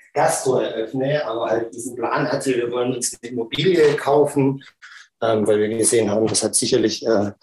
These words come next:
äh, eine Zukunft. Und dann haben wir halt zufällig genau diese, also wir haben uns etliche von Immobilien angeschaut und es ist immer nichts geworden. Und dann haben wir eine gefunden und die hat uns gleich zugesagt.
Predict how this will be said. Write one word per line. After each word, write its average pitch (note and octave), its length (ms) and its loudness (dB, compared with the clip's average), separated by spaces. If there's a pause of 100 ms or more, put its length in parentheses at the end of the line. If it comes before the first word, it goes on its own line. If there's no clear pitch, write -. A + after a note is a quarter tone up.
(460)
äh, - 40 -8
eine A2+ 840 -2
Zukunft. G3+ 720 0
Und C3 400 -4
dann B2+ 380 2
haben C3 180 -2
wir A#2+ 100 0
halt B2 200 0
zufällig D3+ 720 2
genau C#3+ 340 2
diese, C#3+ 300 0
also A2+ 140 -2
wir C3 100 0
haben C3 80 0
uns C3 180 -4
etliche D3 380 -4
von C#3 180 -10
Immobilien C3+ 540 0
angeschaut C3+ 680 2 (400)
und A#2 120 -6
es A#2 100 -4
ist C3+ 100 -2
immer D#3 240 2
nichts C#3+ 300 -2
geworden. C3+ 420 2
Und A#2+ 80 0
dann A#2 140 -2
haben B2 160 -2
wir C3 140 -4
eine D3 200 2
gefunden D#3 760 0
und B2+ 340 -6
die C3+ 100 -2
hat C#3+ 120 2
uns C#3 200 -6
gleich C#3 320 0
zugesagt. D3 720 2